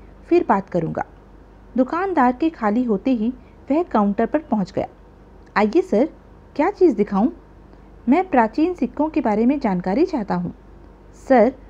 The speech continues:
प्राचीन सिक्के तो बहुत दुर्लभ होते हैं। अगर आप मुझे बताएं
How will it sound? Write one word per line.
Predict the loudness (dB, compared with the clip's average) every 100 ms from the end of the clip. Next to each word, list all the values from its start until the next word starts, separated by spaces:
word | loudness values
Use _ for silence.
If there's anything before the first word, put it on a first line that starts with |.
| -20 -10
प्राचीन | -2 -2 0 -2 -2
सिक्के | -4 -4 -4
तो | -2 -4
बहुत | -4 -6 -4
दुर्लभ | -2 0 0 0
होते | -4 -4
हैं। | -6 -12 -20 -20 -12
अगर | -4 0 0 -2
आप | -4 0 0
मुझे | 0 -2
बताएं | -4 -2 -2